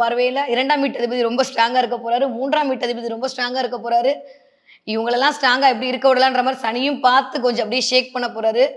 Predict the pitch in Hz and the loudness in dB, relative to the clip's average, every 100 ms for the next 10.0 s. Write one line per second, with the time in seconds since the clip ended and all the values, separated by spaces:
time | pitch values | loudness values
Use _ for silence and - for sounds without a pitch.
0 | - - - _ 196 214 220 233 277 285 | -10 -20 -20 _ -6 -4 0 2 4 4
1 | 277 233 247 277 269 262 262 311 285 226 | 6 4 2 -2 -2 -4 0 2 2 0
2 | 226 240 247 247 254 240 226 226 240 247 | 0 0 0 -2 -2 0 -2 0 2 2
3 | 254 247 208 226 208 233 277 311 285 285 | 0 -2 -4 -4 -4 -2 -2 0 2 2
4 | 262 262 226 220 226 285 233 214 240 254 | 2 2 0 0 -2 -6 -6 -6 -2 -2
5 | 233 226 220 226 214 208 208 226 208 - | -2 -6 -6 -6 -4 -4 -4 -4 -4 -6
6 | - - - - - - 254 277 277 294 | -16 -20 -20 -20 -18 0 2 2 4 6
7 | 262 247 302 302 277 247 254 254 208 254 | 6 2 2 4 4 2 2 0 -2 -4
8 | 269 220 214 - 196 156 151 _ _ 220 | -6 -2 -2 -4 -8 -12 -18 _ _ -2
9 | 247 247 226 185 180 202 262 240 185 | -2 -4 -4 -6 -6 -8 -6 -6 -8